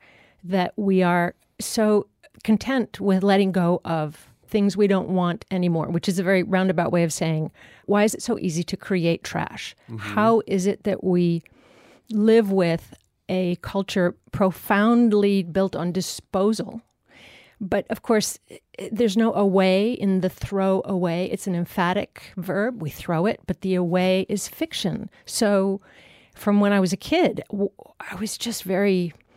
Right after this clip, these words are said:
Speaker 1: curious about where it all went. And when I was hiking with my dad once when I was, uh,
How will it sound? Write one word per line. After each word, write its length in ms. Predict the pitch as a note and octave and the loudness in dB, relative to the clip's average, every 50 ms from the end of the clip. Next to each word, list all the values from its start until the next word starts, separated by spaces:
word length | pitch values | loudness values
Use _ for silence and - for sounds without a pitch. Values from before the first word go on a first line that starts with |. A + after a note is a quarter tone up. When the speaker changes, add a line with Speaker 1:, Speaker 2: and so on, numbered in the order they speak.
| _ - | _ -10
Speaker 1:
curious 380 | - - G3 F3+ E3+ F3 - - | -4 0 2 2 2 2 0 -2
about 240 | - - - - | -6 -6 -6 -4
where 220 | - F3 F3 E3+ E3+ | -2 -2 0 0 0
it 60 | E3 | 0
all 180 | E3 D#3 D#3+ D#3 | 0 0 0 0
went. 460 | D#3 D#3 D#3 F#3 G#3 - - - - _ - | -2 -2 -2 -2 -4 -4 -8 -14 -14 _ -6
And 380 | - E3+ E3 F3 F3 E3+ E3+ - _ | -2 0 2 2 2 2 0 -2 _
when 180 | - F#3 F3 E3+ | -6 -4 -2 0
I 60 | F3 | 0
was 120 | F3 E3+ - | -2 -2 -4
hiking 320 | - F#3+ - - F#3 E3+ | -4 -6 -6 -4 -2 -2
with 180 | E3+ D#3+ - F3 | -2 -2 -2 -4
my 100 | D#3+ D#3+ | -4 -4
dad 280 | D#3 E3 D#3+ E3 D#3 D3+ | -2 -2 -4 -4 -4 -4
once 260 | E3 E3+ D#3+ - - | -4 -6 -6 -6 -6
when 100 | E3+ E3+ | -4 -4
I 100 | D#3 D#3 | -2 -2
was, 340 | D#3 D3+ D3+ - - - - - - - - - - _ _ - - | -4 -4 -6 -8 -12 -14 -18 -20 -20 -20 -20 -20 -20 _ _ -12 -8
uh, 220 | F3+ D#3 D3+ | -8 -8 -8